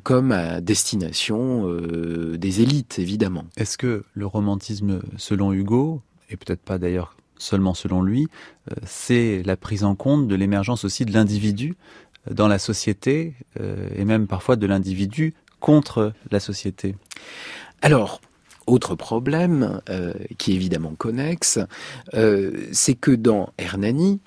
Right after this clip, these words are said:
Speaker 1: <clears throat> contrairement par exemple à Ruy Blas, huit ans plus tard, où le laquais, euh, qui, euh, est déguisé par le, le fourbe Don Salluste,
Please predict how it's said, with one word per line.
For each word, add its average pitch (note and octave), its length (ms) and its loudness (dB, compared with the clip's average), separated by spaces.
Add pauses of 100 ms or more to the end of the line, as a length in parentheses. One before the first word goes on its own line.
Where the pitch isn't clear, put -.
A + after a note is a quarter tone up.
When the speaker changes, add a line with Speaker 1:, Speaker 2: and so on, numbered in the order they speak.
(160)
Speaker 1:
<clears throat> D#3+ 580 6 (800)
contrairement D3 500 4
par G2 140 -4
exemple G2 360 -2
à D#2+ 160 -4
Ruy G#2+ 200 0
Blas, C#3 400 4
huit F2+ 180 -6
ans E2+ 120 -4
plus A2 180 -6
tard, D3 360 2
où F#2 140 0
le E2 100 0
laquais, G2 680 2
euh, D#2+ 220 -6
qui, G#2+ 420 0
euh, E2 80 -2 (320)
est G2+ 100 2
déguisé G#2 560 4
par F#2 280 -4
le, D#2+ 880 -2
le E2 140 -2
fourbe F2 500 -2
Don F2 180 -2
Salluste, G2 580 2